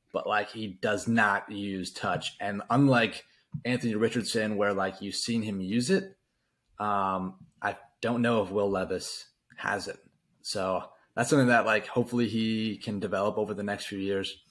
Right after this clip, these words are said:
Um, my comp with him is actually Uncle Rico.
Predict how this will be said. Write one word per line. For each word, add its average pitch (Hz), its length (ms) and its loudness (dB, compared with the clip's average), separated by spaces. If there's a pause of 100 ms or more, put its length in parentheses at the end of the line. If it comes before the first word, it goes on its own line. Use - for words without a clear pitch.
(840)
Um, 107 440 -2
my 117 220 4
comp 135 360 0
with 160 120 2
him 160 340 0 (960)
is 120 160 0
actually 139 540 6
Uncle 135 340 4
Rico. 101 480 -2